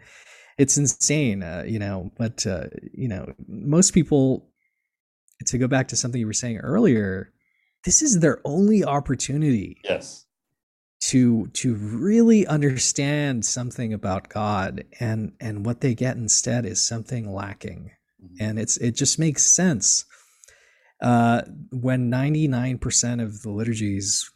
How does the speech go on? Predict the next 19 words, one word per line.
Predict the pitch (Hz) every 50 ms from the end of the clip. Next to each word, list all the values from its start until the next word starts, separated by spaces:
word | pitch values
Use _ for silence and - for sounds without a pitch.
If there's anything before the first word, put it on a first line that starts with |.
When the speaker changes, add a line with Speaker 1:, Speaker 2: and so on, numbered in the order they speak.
| _ _
Speaker 1:
well, | 180 170
maybe | 151 151 135 117 113
not, | 104 104 101 101 98
I'm | 104 135 143 143
being, | 135 147 143 127 113 123 - -
I'm | 135 143 151
being | 131 165 165 151 127
very | 110 123 120 113 110
hyperbolic | 104 107 113 - 107 98 - 92 98 98 98 95 92 92 92
here, | - - 95 95 95
so | - - 110
don't | 113 110 101
take | - 107 104
me | 101 101
out | 98 92 90
of, | 95 - 85 - -
in | 120 104 92
context, | - - - 110 104 101 95 - - 92 - - - -
but | - 101 -